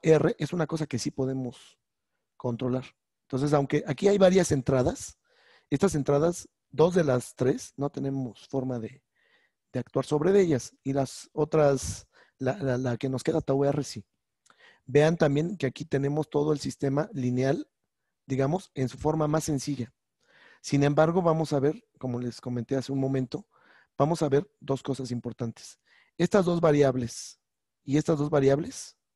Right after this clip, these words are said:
son del sistema traslacional, las deflexiones de la torre y las deflexiones de las palas. Y las otras dos variables,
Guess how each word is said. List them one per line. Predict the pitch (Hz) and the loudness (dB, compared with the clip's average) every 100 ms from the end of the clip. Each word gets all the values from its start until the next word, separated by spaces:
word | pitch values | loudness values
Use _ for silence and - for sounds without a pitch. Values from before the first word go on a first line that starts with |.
| _ _ _ _ _ _ _ _ | _ _ _ _ _ _ _ _
son | - 151 160 226 _ | -4 0 0 -2 _
del | 131 127 | 0 0
sistema | - 123 147 147 170 - | 0 -4 -2 0 -2 -4
traslacional, | - 143 151 156 151 147 139 127 117 - - _ _ _ _ _ | 0 2 2 2 -2 -2 -4 -4 -4 -6 -10 _ _ _ _ _
las | 131 123 | -2 0
deflexiones | 123 120 127 - 156 147 135 - - _ _ _ _ | 2 0 -2 -2 0 0 -2 -6 -14 _ _ _ _
de | 123 123 | -4 0
la | 120 | 0
torre | - 170 185 269 - - | 2 2 2 -2 -8 -6
y | 131 | -4
las | 127 | -2
deflexiones | 120 - 127 147 156 180 180 | -2 -4 -4 -2 -2 -2 -2
de | 127 | -2
las | 120 | -4
palas. | - 123 107 - - _ _ _ _ _ _ - | -4 -6 -6 -14 -20 _ _ _ _ _ _ -2
Y | 156 | 4
las | 151 175 | 4 4
otras | 208 208 | 2 4
dos | 180 180 | 4 2
variables, | 185 160 131 131 - - | 4 4 4 0 -8 -16